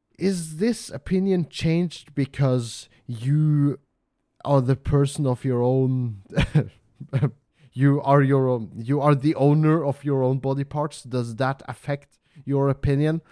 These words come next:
Like, if we ever got the option <laughs> to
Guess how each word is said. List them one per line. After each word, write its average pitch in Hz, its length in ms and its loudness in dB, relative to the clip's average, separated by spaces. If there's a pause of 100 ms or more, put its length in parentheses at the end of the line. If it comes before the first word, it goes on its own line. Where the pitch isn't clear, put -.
(160)
Like, 131 260 -6
if 151 300 -6 (480)
we 160 640 -2
ever 143 380 -2
got 135 340 -2 (320)
the 143 140 -4
option 113 840 -4
<laughs> - 100 -20
to 151 320 0